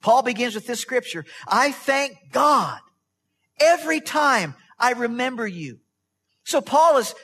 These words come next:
telling these people that he's separated from, "Every time I remember you, every time I think about you,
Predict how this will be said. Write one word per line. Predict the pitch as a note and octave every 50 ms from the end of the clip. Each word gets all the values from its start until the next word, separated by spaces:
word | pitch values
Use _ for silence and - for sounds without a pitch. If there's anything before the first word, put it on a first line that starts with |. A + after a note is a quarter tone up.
| _ _
telling | - C#4+ D4+ D4 C#4 B3+
these | B3+ A#3+ A3+ -
people | - - C4+ C4+ - A#3+
that | G#3 G3+
he's | G3+ A3 G3 D#3+
separated | - - - - D4 D4+ C#4+ C#4+ C4 A3+ G#3+ G3 F3 E3+ D3+
from, | - - F3 D3+ C#3+ C#3+ C#3+ D#3+ - _ _ _ _ _ _ _ _ _ _ _ _ _ _ _ _
"Every | B3+ C#4+ D4+ D#4+ D#4+ D4 D#4+ D#4+
time | D4+ - - D4 D4 C#4+ C#4+ C#4+ C#4 C4+
I | B3+ C4
remember | B3+ C4 B3 A#3 A#3 A#3+ A#3 A3+ G3+ F#3
you, | F3 C#3+ D3 D3 C3 G#2+ - _ _ _ _ _ _ _ _ _ _ _ _ _ _ _ _
every | - C#4 D#4 F4 D#4 F4 F4 -
time | - C4 D4 D4 C#4+ C4+ C4 A#3 - - - - -
I | G3+ A3 A3+
think | G#3+ - - - - D4+ D#4+ E4 D#4 -
about | B3 F3+ F#3 G3+ F3 D#3+ - - -
you, | D#3+ D#3 C3 A2+